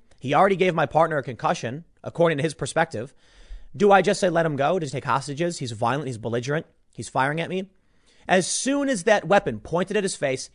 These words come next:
he went for his gun. And then he fires, and then he returns fire. I don't see how you get this guy with murder. I don't even see how you get this guy with manslaughter. In the, in, in any normal circumstance, if someone was, was pointing a weapon at you and shooting, you'd probably be justified in self-defense.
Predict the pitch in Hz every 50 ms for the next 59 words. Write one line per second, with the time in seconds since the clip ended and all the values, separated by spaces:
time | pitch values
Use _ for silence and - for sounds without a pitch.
0 | - - - 139 143 127 123 123 120 101 - 135 131 123 117 117 - 98 92 90
1 | 107 - _ _ _ _ _ _ _ _ _ _ - 135 135 139 135 127 123 110
2 | - - 170 180 175 170 175 165 - - 131 135 131 123 123 120 117 - - 120
3 | 110 107 - - 104 98 90 73 - - - - - - - - - - - -
4 | - - - - 139 147 156 139 - - 139 131 131 117 110 - - 147 135 127
5 | 131 156 165 151 123 101 - - - - - - - - - 131 190 226 226 170
6 | 147 - 156 143 135 143 131 127 147 151 160 147 135 147 160 196 214 - - 127
7 | 123 110 104 71 - - - - - - - - - - - - - 156 175 175
8 | 160 - - 165 165 - 151 160 143 160 180 196 196 175 175 180 175 160 - 190
9 | 165 - 180 151 - 156 139 131 - 135 127 - - 170 170 170 170 165 151 135
10 | 135 135 117 113 127 131 120 - - - 165 170 165 139 120 156 170 185 151 131
11 | - 139 120 113 - - 196 190 165 135 156 147 - 156 190 269 226 120 147 156
12 | 156 - 160 - 160 170 170 156 - 175 185 - - 165 - 214 269 240 - -
13 | - - -